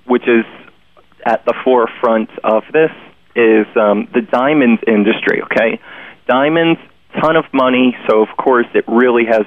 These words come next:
embraced the online marketplace, okay? And by ton of money, I mean we're talking crazy money can be made,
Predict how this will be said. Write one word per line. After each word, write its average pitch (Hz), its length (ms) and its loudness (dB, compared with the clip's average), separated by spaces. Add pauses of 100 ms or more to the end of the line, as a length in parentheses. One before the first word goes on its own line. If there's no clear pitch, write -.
embraced 107 640 0
the 110 120 -4
online 104 420 0
marketplace, - 640 -4 (540)
okay? 104 420 -2 (480)
And 107 160 0
by 104 140 0
ton 147 260 -4
of 147 60 0
money, 127 360 0
I 113 140 0
mean 107 440 0 (540)
we're 139 220 0
talking 104 720 -2 (200)
crazy 127 460 0
money 110 280 2
can 110 180 -2
be 107 120 2
made, 98 380 2